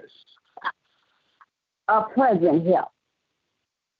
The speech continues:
He is our refuge and strength. Do you believe that this morning? This means he is. He is our shelter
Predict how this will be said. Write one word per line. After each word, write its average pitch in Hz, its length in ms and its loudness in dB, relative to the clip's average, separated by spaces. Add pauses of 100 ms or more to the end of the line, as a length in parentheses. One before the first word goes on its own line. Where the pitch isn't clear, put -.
(2750)
He 381 60 -6
is 415 440 2
our 220 280 2
refuge 202 640 0
and 175 200 2
strength. - 560 -4
Do 285 120 2
you 269 100 2
believe 240 380 2
that 185 200 0
this 190 200 0
morning? 151 500 0 (840)
This 226 400 -2
means 330 580 2
he 339 80 2
is. 330 800 2 (1500)
He 240 60 2
is 381 800 0 (640)
our 220 300 2 (260)
shelter 180 520 -2